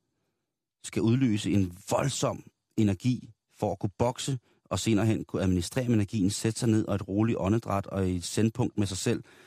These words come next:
beskæftige sig med et taktisk, matematisk, kalkuleret spil, jamen altså, så er skakboksning det helt rigtige.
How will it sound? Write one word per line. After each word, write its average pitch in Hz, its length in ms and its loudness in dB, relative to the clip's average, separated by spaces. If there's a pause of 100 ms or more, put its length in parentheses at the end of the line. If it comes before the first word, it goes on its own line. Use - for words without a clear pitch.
(220)
beskæftige 104 480 -2
sig 107 120 2
med 95 100 2
et 90 80 -4
taktisk, - 560 -4
matematisk, 104 880 -2
kalkuleret 110 600 2
spil, 113 320 -2 (560)
jamen 98 200 4
altså, 95 280 -2 (220)
så - 260 -4
er 98 200 -2 (220)
skakboksning 92 800 -4 (200)
det 95 80 -4
helt 90 220 -6
rigtige. 90 340 -10